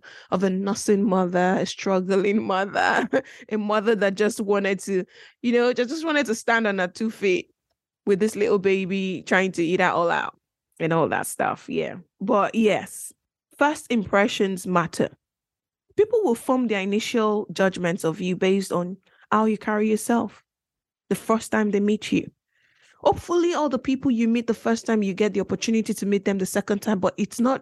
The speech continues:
usually the case, is it? So your appearance, your posture,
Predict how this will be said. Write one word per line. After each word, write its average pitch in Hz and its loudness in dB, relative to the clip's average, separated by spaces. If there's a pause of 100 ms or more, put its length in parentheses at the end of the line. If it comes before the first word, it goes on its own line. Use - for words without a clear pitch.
usually 240 0
the 185 0
case, 240 0
is 226 0
it? - -4 (400)
So 262 2
your 220 0
appearance, 294 -2
your 196 -2
posture, 302 0